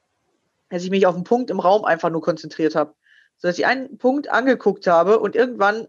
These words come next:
haben halt die Gedanken wirklich so ein, so ein Schweifen oder die, du hast die nicht mehr so wahrgenommen, sondern du hast einfach dich auf so einen Punkt konzentriert und irgendwann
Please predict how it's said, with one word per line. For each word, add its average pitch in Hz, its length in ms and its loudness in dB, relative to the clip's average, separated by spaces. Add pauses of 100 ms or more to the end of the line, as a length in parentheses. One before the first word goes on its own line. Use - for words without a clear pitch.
(160)
haben 196 200 0
halt 196 160 2
die 196 60 -8
Gedanken 196 640 -2 (320)
wirklich 220 300 -2
so 202 180 4
ein, 202 260 -6
so 180 120 -4
ein 185 100 -4
Schweifen 202 640 0
oder 175 180 2
die, 175 200 -10
du 185 160 -2
hast 208 180 -10
die 214 40 -6
nicht 220 100 -4
mehr 214 120 4
so 202 100 0
wahrgenommen, 208 360 2
sondern 180 180 2
du 190 40 6
hast 202 120 -2
einfach 247 260 -2 (460)
dich 208 100 2
auf 196 80 2
so 208 60 4
einen 202 80 2
Punkt 320 220 0
konzentriert 262 640 0 (140)
und - 240 -4
irgendwann 240 480 2